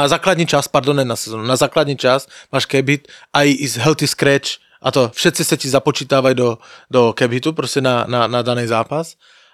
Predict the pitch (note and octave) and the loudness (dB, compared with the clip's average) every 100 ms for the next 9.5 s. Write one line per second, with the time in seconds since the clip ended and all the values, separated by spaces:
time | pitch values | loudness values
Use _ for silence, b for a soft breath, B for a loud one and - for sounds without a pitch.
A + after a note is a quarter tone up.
0 | _ - B2 A#2+ A#2+ A#2+ A#2+ A#2 A#2+ A2+ | _ -6 -2 2 2 2 0 0 -2 -6
1 | _ - - D3+ C3+ C3+ C3 C3+ C3 B2+ | _ -18 -2 2 2 2 0 -2 0 0
2 | B2+ B2 A#2 B2 B2 B2 C3+ B2 A2+ G#2 | 0 0 -2 -2 -2 0 2 2 -2 -6
3 | G#2+ G2 B B - B2+ C3 C3 C3 C3 | -8 -10 B B -12 -4 0 2 2 0
4 | - - C3+ B2+ - _ _ C3 C3+ C3+ | -2 -2 0 -2 -4 _ _ -2 -2 -2
5 | - D3 D3+ - A#2+ A#2+ B2+ B2 A#2 A#2+ | 0 2 2 -2 -2 0 0 0 0 0
6 | A#2 A2+ A2+ - _ - A#2+ A#2 A2+ - | 0 0 -4 -12 _ -4 -2 2 0 0
7 | A2+ - G2+ - A#2 G#2+ - A2+ G2 - | -4 -6 -14 -8 -8 -6 -10 -12 -14 -16
8 | b b _ - C3+ C3 C#3+ - B2+ A#2+ | b b _ -2 4 4 4 0 -2 -2
9 | C3 B2 - B2+ | -2 -4 -4 -4